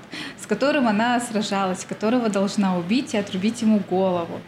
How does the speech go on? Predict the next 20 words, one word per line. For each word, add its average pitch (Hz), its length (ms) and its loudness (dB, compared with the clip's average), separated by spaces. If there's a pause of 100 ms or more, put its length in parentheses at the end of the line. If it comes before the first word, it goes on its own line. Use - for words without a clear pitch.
(300)
Пересмотри, 240 560 2
я, 185 60 -4
кстати, - 240 -6
недавно 214 280 4
пересматривала. 190 840 -4
Так 254 180 -4
вот, 233 180 2 (420)
на 214 60 -6
самом 269 240 4
деле 339 180 2
Бармаглот 233 560 2
не 240 100 6
участвует 233 520 0
ни 220 100 6
в 214 60 -2
первых, 247 360 0
ни 220 100 6
во 208 80 2
вторых 208 320 -2
приключениях 185 640 -2